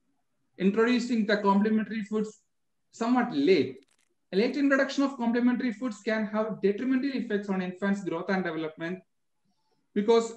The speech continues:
as you know, the chances of rejection are more if you are introducing a new food at a later age.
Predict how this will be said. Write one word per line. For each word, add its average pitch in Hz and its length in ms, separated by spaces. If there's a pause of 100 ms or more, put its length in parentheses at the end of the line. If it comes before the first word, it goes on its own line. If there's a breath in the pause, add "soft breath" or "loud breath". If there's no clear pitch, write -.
as 208 180
you 254 80
know, 233 360 (1160)
the 185 120
chances 233 520
of 233 140
rejection 233 480
are 220 140
more 208 420 (140)
if 202 200
you 220 140
are 220 120
introducing 208 580
a 190 60
new 180 440
food 208 180 (120)
at 175 120
a 160 60
later 139 420
age. 120 180